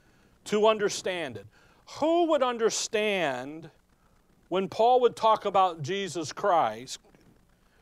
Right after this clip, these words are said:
Who would understand who the Lord was? A Jew or a Gentile?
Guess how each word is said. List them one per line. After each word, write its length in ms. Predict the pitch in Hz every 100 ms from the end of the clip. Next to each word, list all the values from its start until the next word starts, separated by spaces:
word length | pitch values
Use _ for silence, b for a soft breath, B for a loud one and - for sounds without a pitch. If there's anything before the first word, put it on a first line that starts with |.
| _
Who 160 | 277 320
would 140 | 294
understand 680 | 254 226 208 - 220 208 160
who 100 | 190
the 100 | 160
Lord 280 | 160 165 151
was? 640 | 151 127 101 - - - _ _ _ _ _ _ _ _ _ _ _ _ _ _ _ _
A 80 | -
Jew 280 | 113 156 294
or 160 | 294
a 60 | 226
Gentile? 680 | 170 170 127 117 92 -